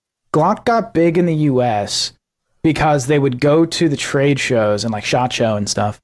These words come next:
And when people were going to see if they were gonna get contracts from any of these distributors, like, if I'm working at a, at maybe, let's say I'm, I'm in procurement at the, at the L A P D.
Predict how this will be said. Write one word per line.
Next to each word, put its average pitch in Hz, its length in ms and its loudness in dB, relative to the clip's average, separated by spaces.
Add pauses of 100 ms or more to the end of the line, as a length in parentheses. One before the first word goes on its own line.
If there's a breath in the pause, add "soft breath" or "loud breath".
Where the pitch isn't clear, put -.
(1040)
And 135 460 2
when 151 200 2
people 175 280 0
were 175 120 2
going 165 460 2
to 151 100 -4
see 147 300 0
if 139 140 -2
they 143 120 2
were 131 140 0
gonna 127 220 -2
get 120 220 -4
contracts 135 840 -2
from 113 460 0
any 117 180 0
of 113 40 -4
these 117 160 -2
distributors, 120 640 -2
like, 107 180 -4 (240 loud breath)
if 117 140 0
I'm 160 160 2
working 165 280 0
at 160 100 2
a, 143 280 2
at 139 260 0
maybe, 151 180 -2
let's 156 180 0
say 180 380 0 (320 loud breath)
I'm, 151 400 0
I'm 151 200 2
in 147 120 2
procurement 151 600 0 (140)
at 120 160 -4
the, 123 240 0
at 123 100 0
the 127 120 0
L 120 100 0
A 110 60 -2
P 117 160 -2
D. 131 280 -2